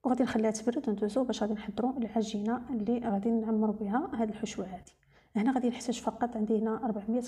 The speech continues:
غرام ديال الدقيق اللي غادي نضيف له القليل من الملح فقط. اذا هذا هما جوج مكونات، وغادي نعجنوا بالماء عادي ديال الصنبور.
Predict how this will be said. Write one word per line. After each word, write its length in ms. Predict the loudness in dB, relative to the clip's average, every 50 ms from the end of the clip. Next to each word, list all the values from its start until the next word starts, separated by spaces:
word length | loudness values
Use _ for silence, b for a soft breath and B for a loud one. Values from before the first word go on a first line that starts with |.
| -4 -4
غرام 180 | -4 -2 -2 -2
ديال 160 | -2 -2 -4
الدقيق 560 | -4 -4 -6 -8 -4 -2 -2 -2 -2 -2 -2
اللي 120 | -2 -2
غادي 200 | -2 -2 -2 -2
نضيف 240 | -2 -2 -4 -4 -2
له 200 | -2 -2 -2 -2
القليل 480 | -4 -4 -2 -2 0 2 2 2 2 2
من 140 | 2 2 0
الملح 360 | 0 0 -2 -2 -2 -4 -6
فقط. 500 | -4 -4 -4 -4 -6 -8 -8 -10 -8 -4 -2
اذا 280 | -2 0 2 2 2 2
هذا 220 | 2 0 0 0
هما 360 | 0 2 2 0 0 -2 -4 -2
جوج 280 | -2 0 0 0 0
مكونات، 640 | -2 -2 -2 -4 -4 -4 -2 0 0 0 0 -2 -4 B B B B B B B B
وغادي 280 | -2 0 2 2 2 2
نعجنوا 360 | 2 2 2 2 4 4 2
بالماء 540 | 2 2 0 0 0 0 0 -2 0 2 4
عادي 380 | 4 4 4 4 2 2 2 2
ديال 260 | 0 0 0 -2 -2
الصنبور. 600 | -2 -2 -2 -2 0 -2 -2 -6 -8 -8 -12